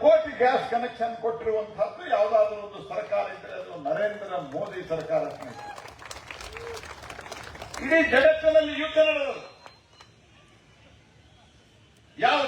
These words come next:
ದೇಶದಿಂದ ನಮಗೆ ಗ್ಯಾಸ್ ಬರ್ತಾವೋ ಆ ದೇಶದೊಳಗೆ ಯುದ್ಧ ನಡೆದದು. ಉಕ್ರೇನ್,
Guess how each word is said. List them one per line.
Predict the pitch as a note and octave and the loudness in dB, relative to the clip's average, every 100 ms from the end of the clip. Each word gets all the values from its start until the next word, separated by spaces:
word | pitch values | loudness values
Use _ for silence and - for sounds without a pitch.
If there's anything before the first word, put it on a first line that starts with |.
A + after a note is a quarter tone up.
| - | 4
ದೇಶದಿಂದ | D#4 - - D#4 D#4 | 4 4 -2 -2 2
ನಮಗೆ | D#4 C#4+ C4 | 4 2 -6
ಗ್ಯಾಸ್ | - B3+ - - | -4 -2 -2 -6
ಬರ್ತಾವೋ | C4+ D4 D4+ | -8 -4 -2
ಆ | D4+ C4+ C#4 - | -2 -2 -6 -6
ದೇಶದೊಳಗೆ | C#4+ C#4 - C#4 C4 | -6 -6 -4 -6 -6
ಯುದ್ಧ | A#3+ A3+ B3+ | -10 -12 -10
ನಡೆದದು. | A#3+ G#3+ | -8 -8
ಉಕ್ರೇನ್, | G3+ - B3 A#3+ | -10 -10 -8 -8